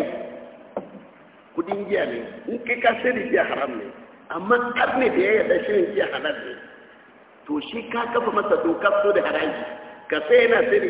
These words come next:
giya ne, nama alade kana zaune. Ya gama ka ce, "Nawa ka sai da alade?"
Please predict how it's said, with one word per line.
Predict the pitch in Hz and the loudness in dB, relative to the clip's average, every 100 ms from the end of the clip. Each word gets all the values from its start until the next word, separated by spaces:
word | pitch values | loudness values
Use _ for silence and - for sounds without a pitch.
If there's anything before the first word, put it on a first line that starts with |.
| - | 2
giya | 180 | 2
ne, | 156 143 | 2 0
nama | 196 190 | 0 0
alade | 147 165 151 | -2 -2 -2
kana | 196 190 | 0 0
zaune. | - 127 139 170 | -2 -6 -4 2
Ya | 214 | 2
gama | 214 240 185 | 2 2 2
ka | 151 | -2
ce, | - 190 | -4 -2
"Nawa | 214 226 233 247 | -2 0 0 2
ka | 202 202 | 2 2
sai | 202 | 2
da | 185 | 0
alade?" | 339 349 | 0 0